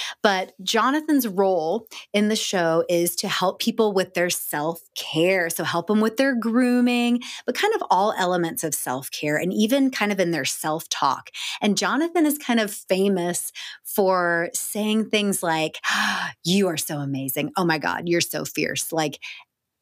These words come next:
uh, his whole interaction with the contestants or, you know, like, the, the people that are on Queer Eye, getting the royal treatment, getting made over,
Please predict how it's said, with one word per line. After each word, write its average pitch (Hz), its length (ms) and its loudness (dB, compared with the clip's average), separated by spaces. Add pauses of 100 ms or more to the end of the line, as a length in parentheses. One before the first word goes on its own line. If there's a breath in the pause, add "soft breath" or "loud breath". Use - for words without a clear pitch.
(160)
uh, - 80 4
his 208 240 2
whole 240 420 2
interaction 165 880 0
with 165 260 0 (160)
the 165 300 2
contestants 170 800 -2
or, 156 100 0
you 160 200 0
know, 151 160 2
like, 135 240 -2
the, 143 260 0
the 147 180 -4 (100)
people 190 380 2
that 165 120 -2
are 160 120 -2
on 160 220 0
Queer 160 340 0
Eye, 135 220 2
getting 165 460 0
the 170 100 0
royal 151 320 0
treatment, 147 520 -2
getting 160 300 2
made 151 260 2
over, 143 440 0